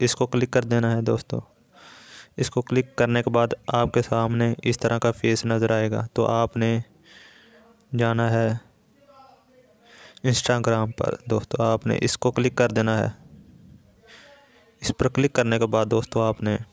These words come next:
स्टोरेज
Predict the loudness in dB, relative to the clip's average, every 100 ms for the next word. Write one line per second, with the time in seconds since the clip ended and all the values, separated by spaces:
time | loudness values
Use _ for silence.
0 | -20 _ _ _ _ _ _ _ _ _
1 | _ _ -16 -14 -16 -20 _ _ _ _
2 | _ _ _ _ _ _ _ _ _ _
3 | _ -20 -20 _ -20 -20 -20 _ _ _
4 | _ _ _ _ -20 _ -20 -20 -8 -4
5 | 2 4 4 0